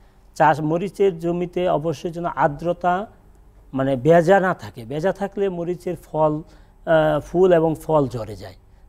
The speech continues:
তাই আমাদের ক্ষেত্রে যখন মরিচ চাষ করা হবে, যেন জমির আর্দ্রতাটা খেয়াল করতে হবে।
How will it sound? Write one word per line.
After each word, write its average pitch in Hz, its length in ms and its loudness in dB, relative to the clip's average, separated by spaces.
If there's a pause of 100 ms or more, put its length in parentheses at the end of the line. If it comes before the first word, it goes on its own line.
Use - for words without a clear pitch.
তাই 165 320 2
আমাদের 160 480 -2
ক্ষেত্রে 170 460 0
যখন 147 260 -2
মরিচ 165 320 -2
চাষ 160 260 -2
করা 175 200 -2
হবে, 151 160 -2
যেন 147 160 -4 (440)
জমির 180 360 2
আর্দ্রতাটা 170 880 0 (260)
খেয়াল 160 240 -2
করতে - 320 -18
হবে। 85 240 -20